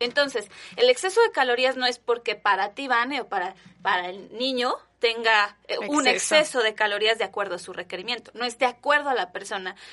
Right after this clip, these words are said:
Speaker 1: sino es de acuerdo a las características del producto. Entonces, es un producto que por cada cien gramos,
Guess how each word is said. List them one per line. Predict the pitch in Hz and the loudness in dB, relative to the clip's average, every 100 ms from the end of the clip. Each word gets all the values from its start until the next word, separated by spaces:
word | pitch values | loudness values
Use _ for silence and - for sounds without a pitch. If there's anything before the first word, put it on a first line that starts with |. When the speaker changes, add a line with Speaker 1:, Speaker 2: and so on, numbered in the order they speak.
| - - | -20 -12
Speaker 1:
sino | - 254 262 | -2 0 2
es | 269 | 0
de | 262 | -4
acuerdo | - 262 269 | 0 0 2
a | 277 | 2
las | 214 220 | 2 0
características | 208 196 190 - 196 220 - 196 196 202 | -2 -2 -2 -6 -8 -8 -10 -12 -10 -10
del | 220 220 | -10 -6
producto. | 285 330 330 - - _ _ - - - | -4 -4 -6 -12 -20 _ _ -20 -20 -4
Entonces, | 247 247 269 277 269 | -2 0 -2 -2 -2
es | 269 311 | -4 -4
un | 285 | -4
producto | 320 330 311 - 285 285 | -2 -2 -6 -4 -4 -2
que | - 240 | 0 0
por | - _ 254 240 233 | 0 _ 6 6 4
cada | - 302 311 339 | 4 4 4 0
cien | 349 - 277 254 254 | 0 -6 0 0 0
gramos, | 330 302 233 320 - - | 2 2 2 -4 -6 -16